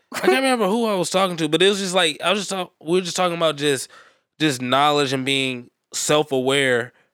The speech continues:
Speaker 2: like, period. Like, people, a lot of people, they could, they understand these things at a surface level, and they could be a lot more self-aware, but they either consciously or subconsciously choose not to, because once you become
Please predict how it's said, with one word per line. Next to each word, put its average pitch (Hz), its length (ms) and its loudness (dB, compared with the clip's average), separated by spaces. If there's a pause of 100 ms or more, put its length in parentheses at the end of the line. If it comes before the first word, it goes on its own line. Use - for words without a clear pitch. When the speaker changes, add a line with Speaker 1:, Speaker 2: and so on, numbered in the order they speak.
Speaker 2:
like, 127 220 -2
period. 120 380 -4
Like, 117 240 -6
people, 156 640 -2
a 131 80 0
lot 147 200 2
of 165 60 -6
people, 156 280 -4
they 127 140 0
could, 151 480 -2
they 139 260 -2
understand 160 840 -2
these 160 160 -8
things 165 380 -6
at 143 120 -6
a 127 60 -8
surface 147 380 -8
level, 160 360 -6 (260)
and 131 200 0
they 135 80 4
could 156 320 0
be 139 80 0
a 127 60 2
lot 131 260 2
more 135 160 0
self-aware, 147 760 -2 (340)
but 135 180 2
they 147 400 2 (540)
either 170 200 2
consciously 196 460 -2
or 160 60 2
subconsciously 165 800 -2
choose 156 300 0
not 147 260 -2
to, 120 180 -4
because 123 260 -6
once 143 300 -4
you 165 60 -4
become 143 540 -6